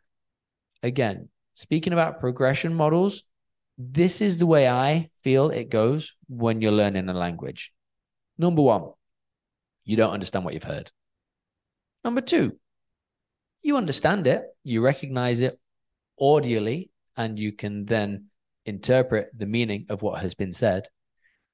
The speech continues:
Number three, you know it to hear it, but you can't use it. You couldn't formulate a sentence with this, whatever it might be, part of the language.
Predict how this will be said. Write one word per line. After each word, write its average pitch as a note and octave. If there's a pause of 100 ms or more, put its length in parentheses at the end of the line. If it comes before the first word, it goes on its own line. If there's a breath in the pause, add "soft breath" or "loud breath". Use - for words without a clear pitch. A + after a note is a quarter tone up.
(180)
Number A#2
three, D3+ (720)
you A#2
know B2+
it B3+
to B2
hear G2
it, G3+ (720)
but G#2+
you A2+
can't G#2+
use F2
it. F#2+ (380)
You A2
couldn't A2
formulate G#2
a G2+
sentence G#2+
with E2+
this, - (140)
whatever G2
it F#2
might E2+
be, F#2 (200)
part F#2
of F2
the F2
language. E2